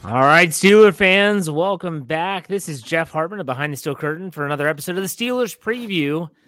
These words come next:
Still grinding through the twenty twenty-two regular season. It's a shame it's almost over, the regular season, that is. Will there be more? We'll find out. In the meantime, I bring in the two hosts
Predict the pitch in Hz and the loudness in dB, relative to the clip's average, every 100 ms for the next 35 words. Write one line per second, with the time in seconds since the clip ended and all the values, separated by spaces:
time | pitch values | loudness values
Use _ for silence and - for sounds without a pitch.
0 | _ _ _ _ - 156 160 151 131 139 | _ _ _ _ -10 -4 -2 -2 -6 -4
1 | 151 156 156 156 143 151 147 135 - 139 | -2 -2 -4 -8 -10 -8 -6 -6 -8 -12
2 | 135 131 139 135 143 135 135 135 127 113 | -14 -14 -14 -14 -12 -8 -8 -6 -8 -8
3 | 147 139 127 117 - 117 - 160 165 143 | -8 -8 -10 -12 -14 -16 -8 -6 -4 -6
4 | 110 131 123 113 - 117 120 160 185 117 | -8 -10 -8 -10 -10 -8 -6 -6 -8 -8
5 | 123 113 107 101 - 110 104 104 101 107 | -8 -8 -10 -12 -14 -14 -14 -14 -12 -10
6 | 127 120 123 131 131 127 135 156 135 127 | -10 -8 -6 -6 -6 -6 -6 -4 -6 -8
7 | 139 120 113 143 156 123 135 143 135 143 | -10 -8 -6 -6 -6 -10 -10 -10 -10 -8
8 | 160 170 123 135 131 131 117 - 135 123 | -8 -8 -8 -8 -8 -10 -12 -12 -12 -10
9 | 120 127 160 - | -6 -6 -8 -14